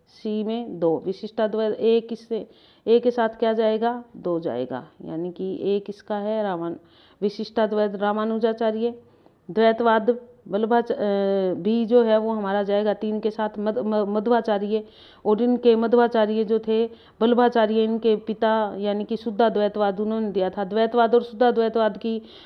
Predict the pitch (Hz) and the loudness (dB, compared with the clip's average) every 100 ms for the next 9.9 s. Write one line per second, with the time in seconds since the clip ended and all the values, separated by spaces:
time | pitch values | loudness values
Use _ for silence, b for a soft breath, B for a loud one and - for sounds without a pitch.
0 | B 214 208 233 226 226 226 254 247 233 | B -4 2 2 2 0 4 6 6 4
1 | 214 208 - 208 196 214 214 214 190 202 | 4 2 2 -6 -2 0 -2 -2 0 0
2 | 196 196 185 196 214 208 185 185 190 185 | 2 2 0 2 2 2 -2 0 0 0
3 | 180 208 214 208 208 190 175 175 175 196 | 2 0 0 -2 0 0 0 -4 -6 -4
4 | 214 190 165 139 120 107 - 123 - 117 | -4 -4 -6 -8 -10 -12 -12 -12 -12 -14
5 | 117 107 107 95 78 - b b b - | -12 -10 -10 -10 -14 -16 b b b -4
6 | 190 - 185 - 190 190 - 196 202 190 | -4 -4 -8 -8 -8 -8 -6 -6 -6 -8
7 | 214 208 208 - 214 208 214 202 196 196 | -6 -6 -6 -4 -4 -2 -4 -4 -4 -4
8 | 208 196 196 185 185 185 233 233 202 196 | -6 -4 -4 -2 -4 -2 -4 -4 -6 -4
9 | 196 180 170 170 175 165 175 233 | -6 -4 -6 -4 -4 -4 -6 -8